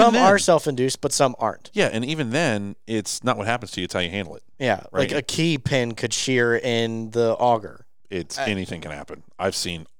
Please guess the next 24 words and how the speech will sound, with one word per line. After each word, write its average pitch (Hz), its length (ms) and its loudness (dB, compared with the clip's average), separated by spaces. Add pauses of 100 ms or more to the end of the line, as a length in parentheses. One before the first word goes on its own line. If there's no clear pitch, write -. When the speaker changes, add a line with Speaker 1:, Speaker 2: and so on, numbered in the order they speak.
(280)
Speaker 2:
literally 120 600 2
every 90 180 -4
<laughs> - 80 -16
situation. - 540 -6
Speaker 1:
But 139 140 4
we 117 120 2
Speaker 2:
I - 40 -4
Speaker 1:
have 127 200 4
Speaker 2:
think. 170 120 2
Speaker 1:
the - 40 4
inventory, 127 580 2
Speaker 2:
Yep. 127 120 -12 (120)
Speaker 1:
and 117 100 -6
we 101 120 -4
have 110 200 0
the 117 100 -2
ability 107 300 -2
to 104 40 -6
get 104 120 -4
the 101 60 -14
parts 98 360 -6
to 104 100 -6
you. 95 340 -6 (160)
Speaker 2:
Mm-hmm. 131 180 -8